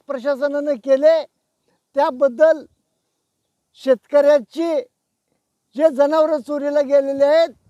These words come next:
प्रामाणिकपणे पोलिसांनी काम केलं, त्यामुळं पोलिसाचं आभार मानणं ही आपलंच नागरिकाचं काम आहे. म्हणून माझी सर्व पत्रकार बांधवाला ही विनंती आहे,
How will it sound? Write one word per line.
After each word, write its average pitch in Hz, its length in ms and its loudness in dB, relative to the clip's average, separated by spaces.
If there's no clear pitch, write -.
प्रामाणिकपणे 294 920 -4
पोलिसांनी 302 540 -6
काम 339 260 -2
केलं, 285 460 2
त्यामुळं 311 560 2
पोलिसाचं 302 920 -2
आभार 302 340 0
मानणं 330 340 -4
ही 302 160 2
आपलंच 320 480 -2
नागरिकाचं 294 580 -2
काम 277 300 -4
आहे. 240 180 -8
म्हणून 359 340 -4
माझी 302 460 -2
सर्व 330 260 2
पत्रकार 294 560 -2
बांधवाला 294 560 0
ही 285 160 0
विनंती 285 400 -4
आहे, 262 340 2